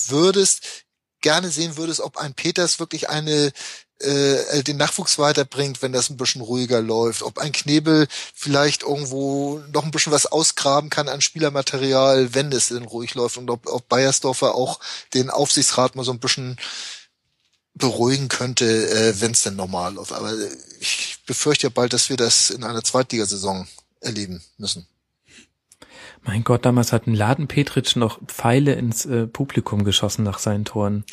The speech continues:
Speaker 1: Das hat
Speaker 2: So
Speaker 1: er
Speaker 2: lange
Speaker 1: übrigens
Speaker 2: ist das
Speaker 1: beim
Speaker 2: her.
Speaker 1: Abschiedsspiel von David Jarolim, wo ich neulich war, hat er's nicht gemacht. Er hat Tore geschossen, keine Pfeile geschossen.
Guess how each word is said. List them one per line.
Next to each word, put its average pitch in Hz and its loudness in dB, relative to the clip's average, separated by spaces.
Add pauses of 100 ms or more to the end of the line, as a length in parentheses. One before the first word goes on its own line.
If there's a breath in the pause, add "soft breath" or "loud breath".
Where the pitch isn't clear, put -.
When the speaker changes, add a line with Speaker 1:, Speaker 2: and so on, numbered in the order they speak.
(160 loud breath)
Speaker 1:
Das - 4
hat - 2
Speaker 2:
So 120 4
Speaker 1:
er 120 6
Speaker 2:
lange 135 4
Speaker 1:
übrigens 165 4
Speaker 2:
ist - 2
das 156 2
Speaker 1:
beim 117 -2
Speaker 2:
her. 180 4
Speaker 1:
Abschiedsspiel - 2
von 156 -6
David 143 0
Jarolim, 160 0
wo 156 -4
ich 151 -6
neulich 147 -2
war, 143 6 (180 loud breath)
hat 127 -2
er's 120 0
nicht 160 0
gemacht. 131 -2
Er 113 -6
hat - -12
Tore 143 -2
geschossen, 135 0
keine 143 0
Pfeile 107 0
geschossen. 90 -8